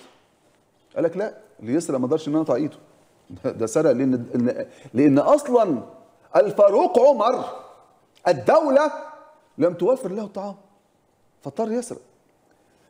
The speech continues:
فانت يا سعاده الوزير من اضطررت هؤلاء واجبرتهم واكرهتهم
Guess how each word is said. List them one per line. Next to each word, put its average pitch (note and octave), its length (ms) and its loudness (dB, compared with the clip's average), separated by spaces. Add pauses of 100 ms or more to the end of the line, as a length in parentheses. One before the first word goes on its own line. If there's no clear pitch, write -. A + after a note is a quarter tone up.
فانت D#4+ 280 2
يا C#4 200 4
سعاده D4 340 2
الوزير B3 380 4
من A#3 100 2
اضطررت C#4+ 640 2
هؤلاء A3 560 2
واجبرتهم G#3 920 0
واكرهتهم G#3+ 920 0